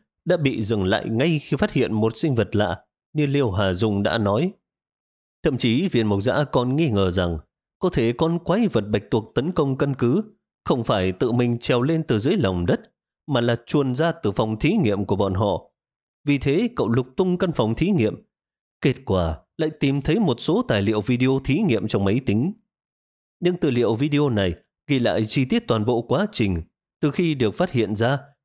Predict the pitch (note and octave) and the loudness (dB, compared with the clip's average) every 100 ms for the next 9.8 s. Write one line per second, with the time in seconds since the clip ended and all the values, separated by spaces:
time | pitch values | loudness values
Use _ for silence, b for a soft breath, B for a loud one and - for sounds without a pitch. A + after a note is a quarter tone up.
0 | - B2 B2 D3 E3 F3 D#3 D3+ C3+ D#3+ | -4 0 2 0 0 0 0 0 0 0
1 | F3+ G#2 A2 G2 F#2+ D3 A2+ G#2+ - _ | 0 0 0 0 0 0 0 -2 -4 _
2 | _ _ _ C3+ - E3+ B2+ A#2+ - E3 | _ _ _ -2 0 0 0 -2 -2 -2
3 | D3+ C3 B2+ G2+ D#3 G#2+ F#2+ C3 B2+ C3+ | 0 0 0 0 0 0 0 -2 0 0
4 | C3 - C#3 C#3+ C3 A2+ D#3 C3+ A#2 A2+ | 0 0 -2 0 0 0 0 0 0 0
5 | A2+ F#3+ D#3+ F2 E2 - _ _ _ _ | 0 2 2 0 -2 -10 _ _ _ _
6 | _ D#3+ C#3 B2+ G#2+ B2 A#2 A2+ A#2 G#2 | _ -2 0 0 2 2 2 0 0 0
7 | A2+ G2+ A2 - - D#3 E3+ B2+ D#3+ C#3 | 0 2 0 -2 -2 0 2 0 0 0
8 | A#2+ A2+ G2 G#2 F#2 A#2 G#2+ A#2 A#2+ A2+ | 2 2 2 0 2 2 0 0 2 2
9 | C#3+ F#3 E3+ C#3+ G2 F#2+ E2+ D2 | 2 0 0 -2 2 0 0 -4